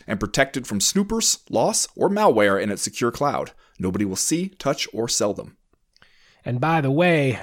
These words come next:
Speaker 2: do you want to get four free months of NordVPN instead of the usual three? Right now, if you use the sign-up link exclusively for listeners of the C M E, you can.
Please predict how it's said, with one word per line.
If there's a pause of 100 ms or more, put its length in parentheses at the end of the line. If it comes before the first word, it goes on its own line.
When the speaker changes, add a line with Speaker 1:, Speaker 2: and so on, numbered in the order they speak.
(140)
Speaker 2:
do
you
want
to
get
four
free
months
of
NordVPN
instead
of
the
usual
three? (280)
Right
now,
if
you
use
the
sign-up
link
exclusively
for
listeners
of
the
C
M
E,
you
can.